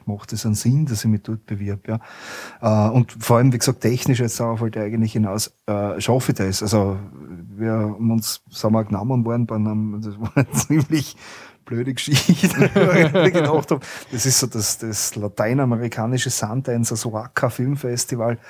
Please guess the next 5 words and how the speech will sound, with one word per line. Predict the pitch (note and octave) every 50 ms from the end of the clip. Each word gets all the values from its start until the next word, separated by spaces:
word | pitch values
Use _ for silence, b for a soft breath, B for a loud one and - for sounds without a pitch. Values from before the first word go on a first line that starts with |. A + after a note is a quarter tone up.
| B B B B B B B B B B B B B B B
ähm, | A2+ A2+ G#2+ A2 A2 A2 A2 G#2+ G#2 A2 - _ _ _ _ _ _ _ _ _ _ _ _ _
ist | - B2
irgendwo | A2+ A#2 A2 A2
in | G#2+ G2+
Mexiko. | G#2+ B2 B2 - - C3 - B2+ A#2 A2